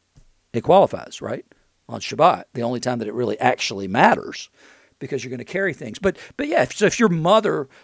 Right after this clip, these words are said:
for instance, if your parents lived across the street from you, it would be under Jewish law, without the Eruv, it would be wrong, a, a Sabbath violation,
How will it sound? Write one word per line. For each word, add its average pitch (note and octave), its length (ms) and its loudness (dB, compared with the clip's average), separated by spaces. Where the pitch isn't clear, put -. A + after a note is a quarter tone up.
for D3+ 140 2
instance, D3+ 340 -2
if F#3+ 140 -4
your E3+ 140 2
parents F3 500 0
lived D#3+ 220 4
across D3+ 260 4
the C#3+ 100 -2
street - 460 2
from C3 220 0
you, G#2 340 -2
it G3 140 0
would D#3+ 100 -4
be C#3+ 300 -6
under C#3 300 -4
Jewish B2 420 0
law, C3 260 10
without C3 380 2
the B2 160 2
Eruv, E3+ 420 6
it F3+ 140 -2
would D#3 180 -2
be D3 140 -4
wrong, C3+ 680 2
a, F3 300 0
a B2 80 2
Sabbath F3 400 6
violation, G#2 680 0